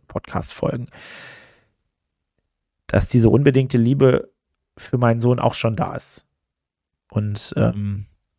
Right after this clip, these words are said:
das macht mir gerade auch die, die Augen ein bisschen wässrig, dass ich diese beiden, diese beiden Menschen so erleben darf und so in meinem Leben habe und dass ich so viel mit denen erleben kann in Zukunft.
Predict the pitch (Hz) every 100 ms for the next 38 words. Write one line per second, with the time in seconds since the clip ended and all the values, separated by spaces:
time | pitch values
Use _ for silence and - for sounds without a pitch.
0 | _ - 107 120 - 117 - - - -
1 | 113 113 - _ _ _ _ _ - 127
2 | 120 131 123 113 113 - 117 110 113 -
3 | 127 - 117 113 - - _ _ _ _
4 | _ - 131 127 120 113 107 117 143 131
5 | 120 - _ _ _ _ - 135 123 117
6 | 123 117 113 147 - 117 104 - _ _
7 | _ _ _ _ _ _ _ _ 110 123
8 | 131 123 117 135 127 113 104 113 107 131
9 | 123 113 113 127 127 104 - 110 110 110
10 | - 131 - 131 120 - 120 120 123 -
11 | _ _ _ - 117 120 139 127 - 107
12 | 107 - - - - - - -